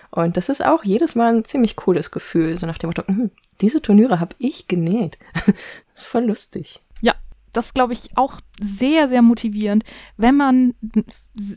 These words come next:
Speaker 2: für sich solche Sachen findet beim Programmieren lernen.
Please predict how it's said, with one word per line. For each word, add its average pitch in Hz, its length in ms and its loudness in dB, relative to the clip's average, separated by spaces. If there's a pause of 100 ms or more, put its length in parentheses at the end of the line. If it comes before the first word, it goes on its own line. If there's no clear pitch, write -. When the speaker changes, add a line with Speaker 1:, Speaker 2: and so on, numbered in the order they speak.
Speaker 2:
für - 260 -6
sich 240 380 -6 (100)
solche 214 720 -2 (180)
Sachen 202 480 -2
findet 190 520 -2 (160)
beim 196 420 0 (100)
Programmieren 196 640 0
lernen. 185 380 -8